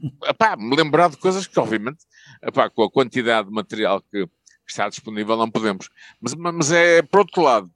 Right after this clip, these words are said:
eu penso, penso assim, o esforço, o sacrifício que se fazia,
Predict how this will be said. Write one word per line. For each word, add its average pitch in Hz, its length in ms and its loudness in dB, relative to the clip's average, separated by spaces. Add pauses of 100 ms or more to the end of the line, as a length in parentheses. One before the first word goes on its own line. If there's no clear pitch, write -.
(100)
eu 123 240 -10
penso, 160 480 -2
penso 143 380 -6
assim, 110 380 -12 (500)
o 165 100 -6
esforço, 175 600 -2
o 135 40 -10
sacrifício 165 1000 -4 (140)
que 135 220 -8
se - 200 -10
fazia, 160 520 -4